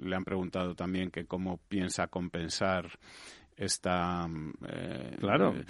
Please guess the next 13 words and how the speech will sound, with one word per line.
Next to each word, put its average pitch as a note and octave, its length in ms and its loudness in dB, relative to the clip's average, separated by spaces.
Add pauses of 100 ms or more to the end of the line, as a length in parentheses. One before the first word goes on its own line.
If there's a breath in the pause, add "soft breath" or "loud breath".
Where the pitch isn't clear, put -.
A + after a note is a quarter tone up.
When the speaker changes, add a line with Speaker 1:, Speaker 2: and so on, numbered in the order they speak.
(100)
Speaker 2:
porque G#2 240 4
el G2+ 100 8
gas A2+ 220 12
cuesta E3+ 260 12
lo D3+ 120 12
que A2+ 120 12
cuesta. C3 460 6
Speaker 1:
Efectivamente, A2 880 6
y A#2+ 140 4
luego A#2 560 8 (160)
hay A#2 280 4
además, A2+ 760 4
eh, - 160 -4